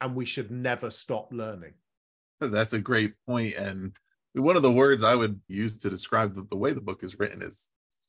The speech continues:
Speaker 2: seamless, right? It's very personal experience, very matter-of-factly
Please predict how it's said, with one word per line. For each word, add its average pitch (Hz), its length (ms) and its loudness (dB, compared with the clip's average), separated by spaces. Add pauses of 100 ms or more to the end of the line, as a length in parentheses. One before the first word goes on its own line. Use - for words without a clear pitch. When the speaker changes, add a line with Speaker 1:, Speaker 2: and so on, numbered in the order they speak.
(120)
Speaker 2:
seamless, 92 760 -8
right? 104 180 -12
It's 98 220 -12
very 104 560 2 (220)
personal 113 300 -4
experience, 104 640 -4 (640)
very 110 220 -2
matter-of-factly 101 1500 -2